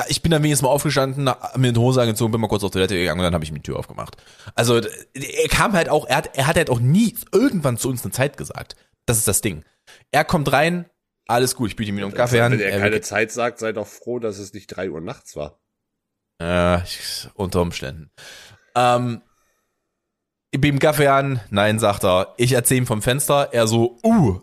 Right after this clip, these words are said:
Speaker 1: äh, ja gut, das kann ich jetzt nicht sagen, ob das vorher war." <laughs> Und ich gucke ihn an, ich so, "Ich kann sagen, ob das vorher war. Das war vorher nicht." Äh, und er dann so, "Na,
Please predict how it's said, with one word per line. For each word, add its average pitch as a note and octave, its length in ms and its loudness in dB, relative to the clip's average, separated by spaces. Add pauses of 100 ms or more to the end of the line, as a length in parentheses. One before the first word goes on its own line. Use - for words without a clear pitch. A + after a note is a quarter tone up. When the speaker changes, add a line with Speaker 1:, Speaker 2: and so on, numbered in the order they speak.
(100)
Speaker 1:
äh, G2+ 320 2
ja G#2+ 120 2
gut, D3 180 0
das G#2 120 0
kann G2+ 140 0
ich G2+ 80 -4
jetzt A2+ 140 0
nicht A#2+ 120 0
sagen, D3+ 220 4
ob F#2+ 100 -2
das - 160 -2
vorher E2+ 260 2
war." D2+ 340 0 (600)
<laughs> - 380 -6
Und C3 100 0
ich - 100 -4
gucke A#2+ 220 0
ihn A2 40 0
an, G#2+ 60 -2
ich G#2 60 -8
so, G#2 120 -4 (220)
"Ich - 200 -12
kann F2+ 180 0
sagen, D#2+ 260 -2
ob - 200 -10
das - 180 0
vorher E2+ 340 0
war. D#2 180 2
Das A2 360 -2
war B2+ 180 4
vorher F#2+ 420 0
nicht." A#2+ 420 -6 (760)
Äh, B2+ 60 2
und C3 480 0
er C#3 300 2
dann B2+ 120 0
so, A#2+ 160 2
"Na, G#2 200 -8